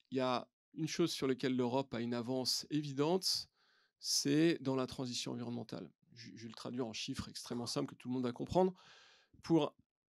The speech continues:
un dollar de valeur créée en Europe, on utilise à peu près onze centimes d'énergie carbonée. Un dollar de valeur créée, euh, aux États-Unis, c'est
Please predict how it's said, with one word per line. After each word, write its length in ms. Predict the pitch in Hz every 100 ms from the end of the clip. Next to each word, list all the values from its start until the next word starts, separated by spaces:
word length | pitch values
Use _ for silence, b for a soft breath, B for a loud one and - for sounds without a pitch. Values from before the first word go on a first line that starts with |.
| -
un 120 | 175
dollar 340 | 175 165 160
de 80 | 139
valeur 580 | 131 135 139 143 127 113 -
créée 320 | - 135 135 143
en 100 | 123
Europe, 460 | 120 131 165 - -
on 160 | - 123
utilise 320 | 123 147 143
à 60 | 131
peu 100 | 120
près 320 | - 143 143 -
onze 140 | 143
centimes 440 | - 131 120 143
d'énergie 380 | 135 123 117 120
carbonée. 420 | 120 113 120 110 - _ b b b b -
Un 120 | 151
dollar 260 | 151 147 143
de 80 |
valeur 360 | 127 123 131 127
créée, 360 | - 123 123 123
euh, 480 | - - 117 113 107
aux 80 |
États-Unis, 480 | 113 110 120 113 143
c'est 280 | 147 127 107